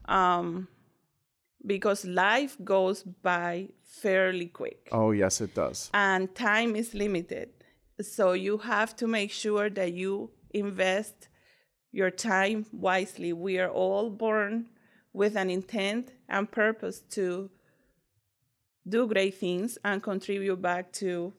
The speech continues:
Speaker 1: society.
Speaker 2: Mm-hmm.
Speaker 1: Um, not only at the state of Michigan, I try to, you know, provide back to my community as a quality assurance analyst,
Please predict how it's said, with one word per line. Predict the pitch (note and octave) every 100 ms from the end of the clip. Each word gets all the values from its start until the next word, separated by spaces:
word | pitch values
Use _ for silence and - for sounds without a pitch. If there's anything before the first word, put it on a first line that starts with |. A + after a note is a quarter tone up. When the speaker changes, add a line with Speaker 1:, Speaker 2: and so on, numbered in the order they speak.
| _
Speaker 1:
society. | - - A3 - C4+ B2 E2 F#3+ -
Speaker 2:
Mm-hmm. | G#2+ F#2+ G#2+ - -
Speaker 1:
Um, | F3+ F3 E3+ - - G3
not | G3
only | G#3 A#3 A#3
at | G3+ F#3+
the | G#3
state | - F#3+ F#3
of | G3+
Michigan, | F#3+ G3 G3 A3 A3 G#3
I | F3+ F3+ E3+ - _ _ _
try | - F#3 D#4
to, | A3 G#3 F#3 - _ _ _ _
you | F3 G3+
know, | F3+ F3
provide | - F3+ F3 F3+
back | F3+ F#3+ F#3+
to | G#3
my | F#3
community | F#3 F3+ F3+ F#3+ A3+ B3 A3
as | G#3+
a | F#3+
quality | G3 F#3+ G3 F#3+
assurance | F#3+ G3 F#3 F3
analyst, | E3+ G3 A3 B3 A#3+